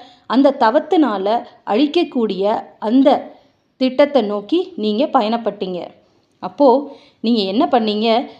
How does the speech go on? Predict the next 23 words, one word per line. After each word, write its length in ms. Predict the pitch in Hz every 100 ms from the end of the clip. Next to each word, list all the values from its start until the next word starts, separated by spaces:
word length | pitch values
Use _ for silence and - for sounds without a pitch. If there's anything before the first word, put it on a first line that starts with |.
| _ 196
யவனன் 400 | 214 214 302 320
உங்களை 320 | 240 226 220
கண்டு 600 | 220 214 220 269 - - _ -
பின்னாடி 420 | 294 359 359 -
துரத்தி 340 | 233 262 330
வர்ற 260 | 233 214 214
மாதிரி 300 | 208 254 226
ஏற்பாடு 420 | 214 226 247 214
பண்ணிட்டு 640 | 214 196 196 285 247 294 - _
நீங்களும் 680 | 214 294 370 330 214 247 -
அவனை 300 | 208 214 208
அலைய 380 | 240 214 254 330
விட்டுக்கிட்டே 520 | 262 240 226 214 262
ஒரு 200 | 214 233
மலை 280 | 285 214 277
குகைக்குள்ள 500 | 320 277 214 202 220
போனீங்க. 480 | 285 196 190 180 175 - _ _ _ _ _ _ _ _ _ -
குருவாயூரப்பா 840 | 202 208 226 220 214 214 262 262 285 - _
இக்ஷ்வாகு 440 | 214 - 277 269 262
குலத்துல 340 | 226 214 214 202
பிறந்த 540 | 196 202 208 202 285 - - _
ஒரு 580 | 196 247 370 453 - - _
ராஜகுமாரன். 920 | 208 214 226 240 233 196 190 202 180